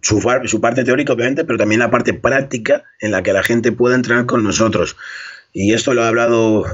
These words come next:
cuando estuve en, allí en el País Vasco con Aitor. Los dos somos unos apasionados de la biomecánica, él es un genio y sabe mucho más que yo de cómo trabajar exactamente lo que quieres trabajar. Es decir, a él y a mí nos llegan personas,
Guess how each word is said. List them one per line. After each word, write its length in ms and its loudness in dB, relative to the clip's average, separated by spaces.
cuando 160 -2
estuve 240 -2
en, 60 0
allí 340 2
en 120 0
el 120 -2
País 220 0
Vasco 340 0
con 340 0
Aitor. 520 0
Los 160 0
dos 180 0
somos 280 0
unos 160 0
apasionados 460 0
de 80 2
la 80 0
biomecánica, 760 0
él 100 -2
es 120 -4
un 80 -2
genio 560 -2
y 80 -8
sabe 160 -2
mucho 240 -2
más 160 0
que 120 0
yo 300 0
de 220 0
cómo 340 2
trabajar 400 2
exactamente 720 0
lo 80 2
que 100 0
quieres 260 0
trabajar. 440 2
Es 120 2
decir, 380 2
a 100 0
él 140 2
y 80 2
a 80 2
mí 160 0
nos 140 0
llegan 460 0
personas, 500 -2